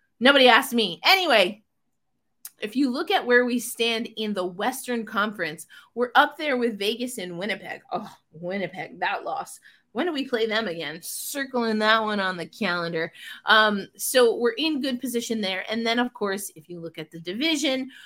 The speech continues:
we know that the Seattle Kraken are right in step with Vegas, and we've already beaten Vegas. So that's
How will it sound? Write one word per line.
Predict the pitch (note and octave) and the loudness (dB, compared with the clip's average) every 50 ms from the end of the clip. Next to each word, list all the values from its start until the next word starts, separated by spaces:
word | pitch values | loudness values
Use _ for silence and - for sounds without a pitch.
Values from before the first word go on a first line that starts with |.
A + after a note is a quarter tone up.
| - _ - | -20 _ -14
we | E3+ F3 F#3 G#3 B3+ D4+ E4+ D#4+ | -12 -10 -4 0 2 2 2 4
know | D4+ C#4 G#3+ G3 F#3+ F#3+ F#3+ - _ _ - | 4 6 6 6 4 0 -4 -8 _ _ -4
that | F#3+ G3+ - | -4 -4 -4
the | - G3 | -6 -8
Seattle | - - A3 G3 F3+ F#3 F#3+ F#3+ | -6 -4 0 2 2 4 2 2
Kraken | F#3+ - A3+ F#3 F3+ - - F3+ F3 F3 F3 E3 - - | 0 4 6 6 6 6 4 -2 -8 -6 -8 -10 -10 -6
are | - E3+ F3+ F3+ E3+ E3 E3 | -4 -2 -2 0 0 0 2
right | F#3+ G#3+ A#3 A#3 - - | 2 0 0 -2 -4 -6
in | G3+ A#3 G#3 | -6 -4 -4
step | G#3 - - G#3 F#3 F#3 - _ - | -6 -4 0 2 2 2 0 _ -6
with | F3+ F3+ F3 E3+ | -6 -6 -4 -2
Vegas, | F#3+ G3+ G3+ G#3 G#3 G#3 - | -2 -2 0 0 -2 -2 -2
and | - B3 | -4 -2
we've | B3 C#4 C#4+ | 0 2 2
already | C4 C4 C#4+ B3+ C4 A3 G#3 - - | 4 2 2 2 -2 -4 -6 -4 2
beaten | C#4+ D#4+ D#4 - B3 A#3 G#3+ G3+ F3 - _ - | 2 2 2 2 0 0 0 0 -4 -8 _ -12
Vegas. | D#3+ F3 F3 F3+ D3 D#3 A#2+ A#2+ - - - - | -4 -2 -2 -2 -2 -4 -6 -8 -8 -12 -10 -8
So | - - C4+ C4 B3+ A#3+ A#3+ - - - - - _ - | -4 0 4 4 4 4 2 0 -10 -20 -20 -8 _ 4
that's | F#4+ G#4 G4 - - - | 6 6 6 4 -4 -4